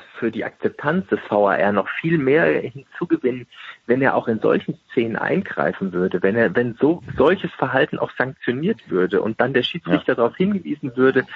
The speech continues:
Speaker 1: Ich verstehe nicht, warum sowas nicht, ähm, also ich finde, der V A R hat für viele gute Sachen auch bislang, äh, dazu beigetragen und, ähm, Tätlichkeiten haben deutlich, deutlich, ähm, sind deutlich zurückgegangen, weil die Sch-, weil die Spieler genau wissen,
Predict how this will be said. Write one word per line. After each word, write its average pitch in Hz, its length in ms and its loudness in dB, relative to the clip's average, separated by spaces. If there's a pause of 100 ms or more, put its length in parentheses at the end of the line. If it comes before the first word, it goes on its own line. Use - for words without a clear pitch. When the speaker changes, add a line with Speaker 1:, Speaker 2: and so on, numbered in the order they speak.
(320)
Speaker 1:
Ich - 140 0
verstehe 143 380 2
nicht, 185 200 0
warum 139 360 2
sowas 165 380 2
nicht, 151 340 -4
ähm, 127 300 0 (320)
also - 140 -2
ich 151 120 -2
finde, 185 220 0
der 143 120 2
V 156 220 0
A 147 40 2
R 156 220 2
hat 175 140 -6
für - 160 -8
viele 202 360 -10
gute - 440 -6
Sachen 147 260 -2
auch - 160 -6
bislang, 131 460 -2
äh, 107 260 0
dazu 127 400 0
beigetragen 120 800 0
und, 117 320 -6
ähm, 110 340 2 (380)
Tätlichkeiten 127 840 0
haben 120 520 -2
deutlich, 139 520 2
deutlich, 127 640 0
ähm, 113 340 -2
sind 123 160 -6
deutlich 127 300 0
zurückgegangen, 110 640 0
weil 107 100 2
die 113 80 -10
Sch-, - 260 -14
weil 117 120 -2
die 120 80 -14
Spieler 131 320 -4
genau 120 360 0
wissen, 127 360 0